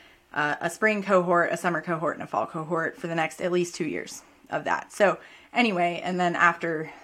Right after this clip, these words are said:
this second cohort, I'm planning to revive the science of light. So that's what I'm trying to do with that podcast. Like,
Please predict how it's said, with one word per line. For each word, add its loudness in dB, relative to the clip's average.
this -2
second -2
cohort, -6
I'm -4
planning -8
to -6
revive 8
the -2
science 4
of 0
light. 2
So 0
that's 10
what 8
I'm 4
trying 0
to -10
do 4
with 0
that 2
podcast. -2
Like, -2